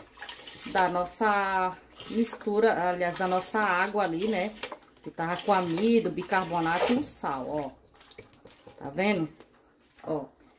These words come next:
Ela, ela alterou completamente a cor, né? Olha como é que ficou.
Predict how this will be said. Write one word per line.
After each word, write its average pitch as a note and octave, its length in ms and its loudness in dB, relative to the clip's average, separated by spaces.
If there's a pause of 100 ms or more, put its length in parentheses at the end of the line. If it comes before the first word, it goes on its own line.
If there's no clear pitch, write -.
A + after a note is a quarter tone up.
(520)
Ela, D#3 280 2
ela E3 340 0
alterou G#3 640 8
completamente G#3 1400 4 (1000)
a F#3 160 4
cor, F#3 540 4
né? G#3+ 340 2 (1500)
Olha E3 220 2
como F3 160 0
é F3 60 2
que - 100 -8
ficou. - 540 -2